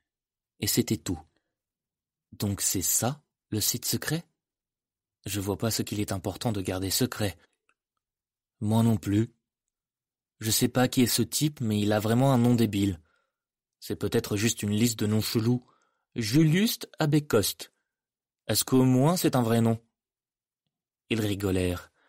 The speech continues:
Mais les deux autres noms ne sont pas aussi bizarres. Vivian Elstead et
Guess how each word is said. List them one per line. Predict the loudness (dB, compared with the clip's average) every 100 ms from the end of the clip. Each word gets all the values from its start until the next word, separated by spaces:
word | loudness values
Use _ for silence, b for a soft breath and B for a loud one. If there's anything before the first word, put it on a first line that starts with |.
| _ _ _ _ _ _ _ _ _ _
Mais | -2 2
les | 4
deux | 4 4
autres | 4 2 0
noms | 2 2 2
ne | 2
sont | -2
pas | 0
aussi | 0 0 -2
bizarres. | 0 2 2 0 -6 _ _ _ _ _ _ -10
Vivian | 0 2 4 2
Elstead | 2 2 0 0 -2 -2 -4 -4
et | -4